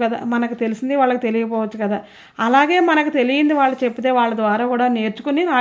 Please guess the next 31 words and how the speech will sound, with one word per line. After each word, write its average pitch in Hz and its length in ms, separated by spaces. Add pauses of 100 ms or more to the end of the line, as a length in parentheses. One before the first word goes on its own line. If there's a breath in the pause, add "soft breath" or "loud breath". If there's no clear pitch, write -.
టిప్స్ 247 260
కూడా 269 200
మీకైతే 277 300 (100)
షేర్ 220 240
చేస్తున్నానండి. 226 540 (720 loud breath)
నేను 320 200
షేర్ 254 240
చేసే 294 260
టిప్స్లో 285 300 (140)
మీకు 269 200 (160)
ఇందులో 254 300 (300)
కొన్ని 247 280
తెలుసుంటే 240 400
కనుక 262 220
no 226 40 (140)
problem 233 240
అండి, 277 180
తెలియకపోతే 226 440
కనుక 285 200
తప్పకుండా 254 560
నాకు 294 160
కామెంట్ 220 280
బాక్స్లో 226 260
కామెంట్ 208 280
అయితే 202 220
చేయండి. 208 300 (580 loud breath)
మీకు 240 240
ఏ 220 120
టిప్ 247 220
నచ్చింది, 240 360 (220)
ఏంటి, 226 260